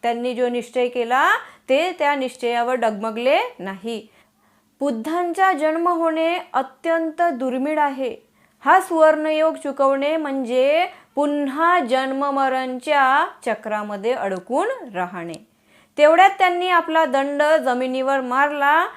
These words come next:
आणि एक रेषा आखली. "ही राजाज्ञा आहे, ही राजाची आज्ञा आहे, कोणीही ही रेषा ओलांडू नये."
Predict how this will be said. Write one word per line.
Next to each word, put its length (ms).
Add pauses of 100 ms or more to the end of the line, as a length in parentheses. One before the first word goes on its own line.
(160)
आणि 340
एक 260
रेषा 460 (220)
आखली. 580 (460)
"ही 540
राजाज्ञा 720
आहे, 400
ही 340
राजाची 500
आज्ञा 380
आहे, 420 (360)
कोणीही 600
ही 280
रेषा 580
ओलांडू 720 (240)
नये." 240